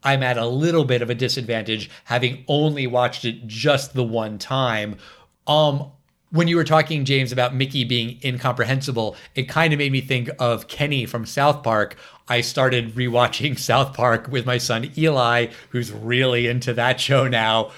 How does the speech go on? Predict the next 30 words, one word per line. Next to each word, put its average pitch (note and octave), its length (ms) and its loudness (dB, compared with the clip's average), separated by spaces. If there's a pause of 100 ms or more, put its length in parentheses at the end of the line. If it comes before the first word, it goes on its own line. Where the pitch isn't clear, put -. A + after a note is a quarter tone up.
(160)
which B2 260 -2
also E3 380 4
kind C#3+ 180 0
of B2+ 60 0
makes C#3 200 -2
me C#3 120 -4
think C3+ 160 -4
of C3 80 0
you, F#3+ 200 4
Eddie, B2+ 280 2
when B2 140 -2
we C3 100 2
were B2+ 140 2
watching A#2+ 480 0 (180)
season C#3+ 500 -2
one C#3 380 2
freshman D3+ 420 0
year B2 160 0
in B2 120 -4
college, B2+ 500 2 (260)
and C#3 160 4
that C3+ 180 4
was C#3+ 160 2
brand C3+ 640 2
new, C3 320 4
and B2 380 -2 (220)
you D3 260 0
and C3+ 80 4
I B2 160 6
just B2 280 -2